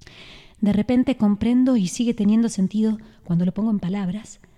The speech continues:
que sus ojos no se fijan en la cámara. Me están mirando a mí. Un violento escalofrío recorre mi cuerpo.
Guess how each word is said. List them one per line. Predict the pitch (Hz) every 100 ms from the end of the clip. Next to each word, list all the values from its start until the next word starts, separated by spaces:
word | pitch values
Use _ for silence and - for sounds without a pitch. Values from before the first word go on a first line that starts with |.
| - _ _ _ - - -
que | 233
sus | 220 240 -
ojos | 285 - 226
no | 214 254
se | -
fijan | 254 - 302 254 220
en | 214 196
la | 196
cámara. | 202 185 185 190 156 - - _ _ _ _ _ _ _ _ _ _ _ _ _ _ _ _ _ _
Me | 220 226
están | - - 262 269
mirando | 262 233 240 240 214
a |
mí. | 202 214 156 - - _ _ _ _ _ _ _ _ _ _ - - - - _ - - - - - _ - _ -
Un | 214
violento | 202 190 196 214 208 196
escalofrío | 180 196 175 - 214 214
recorre | 175 175 208 202 180
mi | 175
cuerpo. | - 170 - 185